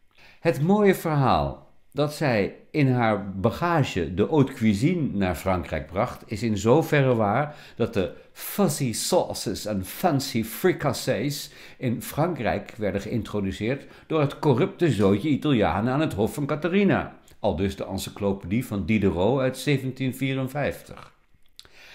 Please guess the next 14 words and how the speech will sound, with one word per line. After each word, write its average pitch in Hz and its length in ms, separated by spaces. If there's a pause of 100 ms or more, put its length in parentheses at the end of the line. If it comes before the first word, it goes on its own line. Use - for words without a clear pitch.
(120)
Haar 80 220
invloed 165 440
moet 87 200
dus 76 260
zeker 104 380
niet 160 140
worden 147 260
onderschat, 131 680 (340)
maar 82 140
we 80 80
mogen 78 300
ook 123 160
niet 180 180
vergeten 170 600